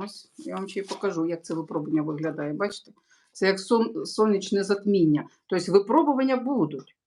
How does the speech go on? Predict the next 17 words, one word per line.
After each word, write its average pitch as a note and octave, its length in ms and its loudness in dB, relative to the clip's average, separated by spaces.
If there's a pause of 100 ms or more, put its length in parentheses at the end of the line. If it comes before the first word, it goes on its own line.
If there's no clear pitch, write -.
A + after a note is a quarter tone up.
Будуть. A3 440 0 (320)
І G3 60 -6
ще D4 160 4
нам D4+ 140 6
Росія A3 360 2
підкине E3+ 400 0
якесь E3 300 0
випробування. D#3+ 680 -4
Бачите, G#3 320 -2
ось E3 140 -8
гляньте E3+ 360 2
як. - 260 -14 (920)
Вам F3+ 200 0
це F#3 140 -2
нічого A3 320 0
не E3 140 6
нагадує? E3 580 0